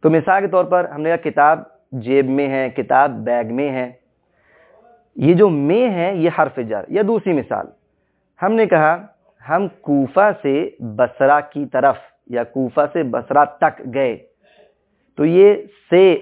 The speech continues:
اور تک یہ بھی حروف جر ہیں عربی زبان کے اندر۔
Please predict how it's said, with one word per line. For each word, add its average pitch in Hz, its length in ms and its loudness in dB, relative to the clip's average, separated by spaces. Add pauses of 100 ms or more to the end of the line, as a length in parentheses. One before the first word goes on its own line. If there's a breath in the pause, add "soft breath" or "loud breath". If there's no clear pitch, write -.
اور 147 120 2
تک 196 320 0
یہ 139 220 0
بھی 170 140 -2
حروف 131 440 -2 (520)
جر 165 240 4
ہیں 156 280 -8
عربی 135 320 -2
زبان 123 320 0
کے 143 140 -2
اندر۔ 113 240 -4